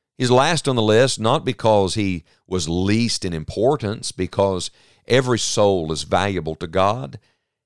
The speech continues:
He's last on the list because he really was on the outside looking in. He was, he was among the number of the disciples. He was considered a disciple,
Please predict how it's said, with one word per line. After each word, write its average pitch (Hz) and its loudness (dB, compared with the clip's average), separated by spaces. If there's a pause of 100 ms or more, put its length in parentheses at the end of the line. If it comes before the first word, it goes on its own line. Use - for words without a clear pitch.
(100)
He's 107 -8
last 143 2
on 117 -4
the 95 -2
list 98 0
because 110 -2 (400)
he 120 -10
really 143 2
was 127 0
on 123 0
the 113 2
outside 107 0
looking 104 -4
in. 117 -6
He 123 -6
was, 107 -4
he 123 -10
was 117 -4
among 135 -2
the 120 -2
number 110 0
of 87 -4
the 85 -4
disciples. 76 -8
He 107 -6
was 95 -6
considered 135 -2
a 110 0
disciple, 87 -4